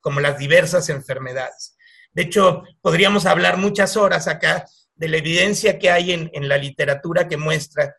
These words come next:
cómo vulnerabilidades... Eh, de enfermedades crónicas, me refiero como la depresión, eh, las enfermedades metabólicas, el cáncer, ¿sí?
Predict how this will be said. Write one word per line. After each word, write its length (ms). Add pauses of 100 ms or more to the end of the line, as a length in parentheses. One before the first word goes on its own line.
(240)
cómo 440
vulnerabilidades... 1300
Eh, 320 (180)
de 280
enfermedades 760
crónicas, 680 (340)
me 100
refiero 600
como 160
la 80
depresión, 1080 (400)
eh, 600 (1160)
las 240
enfermedades 480
metabólicas, 1040 (240)
el 200
cáncer, 680
¿sí? 320